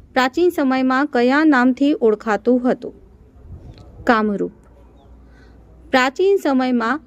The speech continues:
ઉત્તર ગુજરાત અને દક્ષિણ ગુજરાતના પ્રદેશો કયા નામે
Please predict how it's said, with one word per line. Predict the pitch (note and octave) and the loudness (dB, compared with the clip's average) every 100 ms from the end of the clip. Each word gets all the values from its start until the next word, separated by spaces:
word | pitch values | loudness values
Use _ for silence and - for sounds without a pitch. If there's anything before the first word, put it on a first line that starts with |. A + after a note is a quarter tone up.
| - | -8
ઉત્તર | C4 B3 D#4+ E4+ | -8 -2 -2 0
ગુજરાત | E4 C4 C#4+ D4 D4 - | -2 0 0 0 -4 -2
અને | C4 C#4 | 2 2
દક્ષિણ | A3 A3 - F4 D#4+ | 2 0 2 4 4
ગુજરાતના | A#3 G#3+ A#3 A#3 A#3+ | 2 0 -2 0 -2
પ્રદેશો | B3 G#3 A#3 C4+ A#3 B3 - - | -2 2 2 2 2 0 -2 2
કયા | D4 D#4 D#4+ | 4 6 6
નામે | B3 A#3 C4+ | 4 2 0